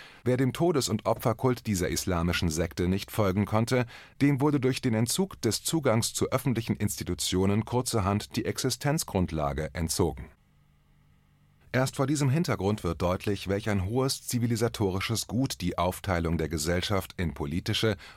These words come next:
und unpolitische Sphären eigentlich bedeutet. Es ist Ausdruck eines Gesellschaftsvertrages, der jedem Bürger,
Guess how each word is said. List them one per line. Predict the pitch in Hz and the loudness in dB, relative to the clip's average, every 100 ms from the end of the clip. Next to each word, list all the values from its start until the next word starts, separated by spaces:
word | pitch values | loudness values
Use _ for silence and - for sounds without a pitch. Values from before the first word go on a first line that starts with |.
| - | 0
und | 117 127 | 0 2
unpolitische | 147 170 113 107 110 110 117 | 0 2 0 0 0 -2 -2
Sphären | - 95 87 92 - | 0 0 0 0 0
eigentlich | 80 87 85 98 - | 0 0 0 -4 -4
bedeutet. | 107 113 95 - - - _ _ _ _ - | -2 0 0 -4 -14 -18 _ _ _ _ -2
Es | 151 | 0
ist | 165 - | 0 0
Ausdruck | 147 - 135 - | -2 0 -2 2
eines | 120 113 | 2 2
Gesellschaftsvertrages, | 110 90 110 - 92 - 82 - 82 85 107 - | 0 2 2 2 -2 -2 -4 -2 0 0 -2 -2
der | 78 | -4
jedem | 71 85 98 85 | -2 -2 0 0
Bürger, | 82 85 98 120 | 0 0 2 0